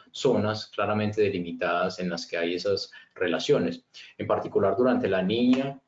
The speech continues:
eh, en las regiones Pacífico, Caribe y Andes, pues, muestran anomalías positivas, aumento de la lluvia en junio, julio y agosto, mientras que en el Niño las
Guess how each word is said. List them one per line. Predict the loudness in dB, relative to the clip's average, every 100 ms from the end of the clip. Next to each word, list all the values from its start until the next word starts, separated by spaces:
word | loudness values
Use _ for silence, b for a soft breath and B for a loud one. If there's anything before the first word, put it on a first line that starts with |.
| -20 _ -6
eh, | -2 0 0 0 -2 -6 b b -2
en | 2
las | 2
regiones | 0 -2 -2
Pacífico, | 0 -2 -2 -4 -6 -6
Caribe | -4 -2 -2
y | 0
Andes, | 0 -2 -2 -4 -4
pues, | -14
muestran | -12 -8 -6 -4
anomalías | -4 -4 -4 -2 -2
positivas, | -4 -8 -4 0 0 -2
aumento | -8 -6 -4 -4
de | -4
la | -2
lluvia | -2 0 0 -2 _ B B B B B _
en | -4 0 2 0 -2
junio, | 2 2 4
julio | 6 6
y |
agosto, | 6 4 2 -2 -4 -8 _ _
mientras | -6 -2 0
que | 2
en | 2
el | 2
Niño | 4 6 6
las | 4 0 -8 -14